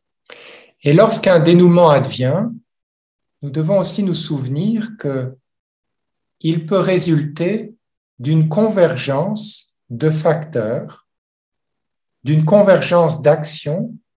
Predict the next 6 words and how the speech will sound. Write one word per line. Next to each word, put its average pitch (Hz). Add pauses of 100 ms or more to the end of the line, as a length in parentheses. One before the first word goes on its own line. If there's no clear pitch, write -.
(600)
dont 214
notre 143
espérance. - (1200)
L'espérance 202
n'est 151
pas 220